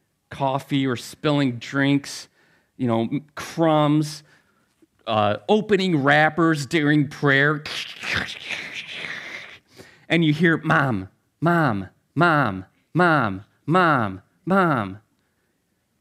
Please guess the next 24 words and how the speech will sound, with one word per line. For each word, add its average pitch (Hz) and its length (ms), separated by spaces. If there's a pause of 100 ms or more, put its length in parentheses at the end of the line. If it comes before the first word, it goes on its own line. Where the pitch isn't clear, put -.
(2750)
You 139 100
know, 147 160
though, 139 200
as 123 200
I 117 80
get 113 220
older, 135 580 (220)
and 120 180
when 123 100
I 113 100
see 123 260
my 110 160
kids 110 380
older, 151 500 (1120)
and 135 160
when 131 80
I 120 80
see 117 320
other 113 240
people's 123 400
kids 117 380
in 120 80
the 104 80
service, 120 600